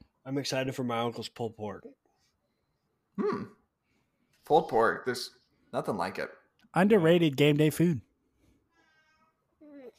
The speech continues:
Speaker 1: Not to me. It's the best food of all time.
Speaker 2: Is it underrated?
Speaker 3: I never eat pulled pork, so, but, like, when
Speaker 2: Pulled
Speaker 3: I
Speaker 2: pork
Speaker 3: do,
Speaker 2: is great.
Speaker 3: it's always good.
Speaker 1: That's 'cause you don't have an uncle that makes it perfect.
Speaker 2: I don't always eat pulled pork.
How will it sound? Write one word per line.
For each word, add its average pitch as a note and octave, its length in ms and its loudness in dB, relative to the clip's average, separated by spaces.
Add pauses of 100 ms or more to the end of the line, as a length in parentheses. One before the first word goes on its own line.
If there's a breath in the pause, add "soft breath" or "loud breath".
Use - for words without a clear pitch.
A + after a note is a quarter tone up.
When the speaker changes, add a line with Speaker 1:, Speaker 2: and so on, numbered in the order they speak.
(600)
Speaker 1:
Not A2 280 -12
to A2+ 120 -16
me. A#2+ 340 -6
It's C3+ 140 -16
the A2+ 80 -10
best G#2 380 -8
food B2 140 -2
of G#2 80 -8
all A#2+ 120 -6
time. C3+ 260 -10
Speaker 2:
Is C#3+ 120 0
it G#3 80 4
underrated? E3 580 -2 (500)
Speaker 3:
I C#3 100 -4
never E3+ 260 2
eat B2 200 0
pulled A2 220 -4
pork, G2 240 -12 (220)
so, G2+ 440 -6 (460)
but, C#3 140 4
like, B2 200 2
when C3 120 4
Speaker 2:
Pulled - 100 2
Speaker 3:
I - 20 0
Speaker 2:
pork C#3+ 120 2
Speaker 3:
do, E3 60 2
Speaker 2:
is C3 80 -2
great. F#2 260 0
Speaker 3:
it's C#3+ 120 -2
always C#3+ 300 -2
good. F#3 260 -2
Speaker 1:
That's D#3+ 200 2
'cause F3 240 8
you E3+ 100 6
don't F#3 160 12
have F3 160 8
an D3+ 60 6
uncle C#3+ 340 6
that A#2+ 80 2
makes B2 240 0
it C3+ 100 -4
perfect. A2+ 440 -6
Speaker 2:
I A#2 60 2
don't B2+ 200 6
always C#3+ 540 6
eat C3+ 160 -4
pulled C3 220 -4
pork. - 420 -8